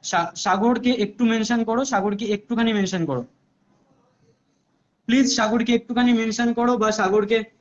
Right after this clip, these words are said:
যদি পাওয়া যায়, সাগরকে, আহ, একটুখানি mention করে, আহ, সাগর একটা comment করো, যদি পারো একটা comment করো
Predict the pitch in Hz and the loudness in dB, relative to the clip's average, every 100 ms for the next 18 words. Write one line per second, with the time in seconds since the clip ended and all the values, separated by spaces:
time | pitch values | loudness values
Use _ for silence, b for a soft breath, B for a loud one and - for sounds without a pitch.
0 | _ - 202 220 220 190 208 226 233 202 | _ -2 0 0 2 2 4 2 2 0
1 | 190 202 214 208 _ _ - 180 175 175 | -2 0 -2 -2 _ _ -8 -2 0 2
2 | 175 180 175 202 208 214 208 185 180 185 | 2 0 -4 -2 2 2 2 0 0 0
3 | 185 208 202 220 220 - _ _ _ _ | 0 0 2 0 -2 -10 _ _ _ _
4 | 165 165 165 165 165 _ _ _ _ _ | -6 0 2 0 -2 _ _ _ _ _
5 | _ _ _ _ - - 202 214 220 190 | _ _ _ _ -10 -4 2 4 4 2
6 | 185 214 202 190 208 208 202 226 220 185 | -2 -4 0 0 0 0 0 0 0 -2
7 | 202 180 180 214 - 196 175 175 185 185 | -2 0 0 0 -2 -4 -2 -2 -2 -2
8 | 190 | -2